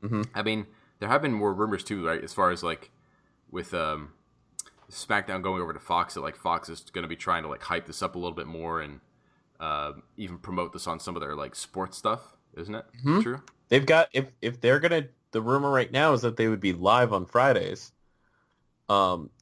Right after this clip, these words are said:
Speaker 1: you've got Thursday Night Football the night before. That gets huge audience every week.
Speaker 2: Yeah.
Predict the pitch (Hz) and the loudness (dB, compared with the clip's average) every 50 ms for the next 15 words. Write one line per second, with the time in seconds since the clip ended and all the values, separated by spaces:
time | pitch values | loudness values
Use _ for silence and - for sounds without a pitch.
0 | _ - - 107 127 151 170 165 151 - - _ - 139 151 151 139 135 127 123 | _ -10 -8 -6 2 6 6 6 6 6 2 _ 2 2 2 4 2 2 2 2
1 | 123 117 - - 151 151 - 123 101 87 90 90 104 107 - - - - 107 107 | 2 0 2 0 -2 0 2 2 2 2 2 0 -2 -2 -2 -6 -6 -2 0 0
2 | 90 73 - - _ _ _ _ _ _ _ _ _ - 107 135 143 - 107 - | 0 0 -2 -8 _ _ _ _ _ _ _ _ _ 2 2 4 4 4 2 2
3 | - - - - 123 139 143 127 107 98 92 92 90 85 85 80 - 101 92 85 | -2 -12 -10 -2 2 2 4 4 6 6 4 4 4 0 -4 -2 -2 -2 -2 0
4 | 87 87 92 90 - - _ _ _ _ _ _ _ _ _ _ _ _ _ _ | -2 -4 -4 -4 -4 -8 _ _ _ _ _ _ _ _ _ _ _ _ _ _
5 | _ _ _ _ _ _ _ _ _ _ _ _ _ _ _ _ _ _ _ _ | _ _ _ _ _ _ _ _ _ _ _ _ _ _ _ _ _ _ _ _
6 | _ _ _ _ _ _ _ _ _ _ _ _ _ _ _ _ _ _ _ - | _ _ _ _ _ _ _ _ _ _ _ _ _ _ _ _ _ _ _ -8
7 | - 113 113 | -6 -6 -6